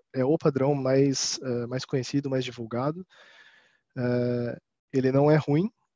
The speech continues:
é, quero deixar bem claro, eu não sou contra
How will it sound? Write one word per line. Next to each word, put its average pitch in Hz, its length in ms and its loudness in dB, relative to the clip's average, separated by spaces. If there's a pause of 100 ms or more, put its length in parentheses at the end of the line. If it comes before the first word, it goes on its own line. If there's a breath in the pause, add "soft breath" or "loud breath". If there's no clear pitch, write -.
(140)
é, 120 380 -8 (200)
quero 123 120 -2
deixar 127 200 -2
bem 139 140 -4
claro, 135 320 4
eu 123 60 0
não 127 100 -6
sou 143 200 -4
contra 143 500 2